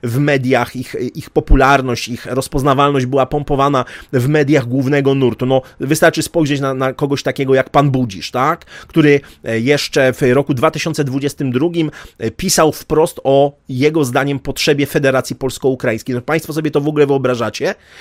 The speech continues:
To transfer wprost, w transfer banderyzmu, e, do Polski,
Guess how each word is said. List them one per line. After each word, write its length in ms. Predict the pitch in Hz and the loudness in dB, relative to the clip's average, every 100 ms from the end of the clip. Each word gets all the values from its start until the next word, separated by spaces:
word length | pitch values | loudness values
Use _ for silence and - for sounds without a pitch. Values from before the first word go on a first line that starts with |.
| - - | -20 -6
To 120 | - | -4
transfer 680 | - - 175 196 - 175 151 123 - | -4 0 4 4 4 2 2 0 -14
wprost, 640 | - - 214 254 - - | -14 2 6 6 4 -12
w 60 | |
transfer 500 | - 165 180 - 151 | -4 0 0 4 2
banderyzmu, 880 | 131 147 165 151 147 190 165 127 110 - - - | 4 0 4 4 6 2 0 -2 -4 -8 -20 -12
e, 360 | - 113 113 120 | -2 0 2 2
do 160 | 123 151 | 4 4
Polski, 680 | 175 120 120 - 170 254 | 4 4 0 -6 -4 -6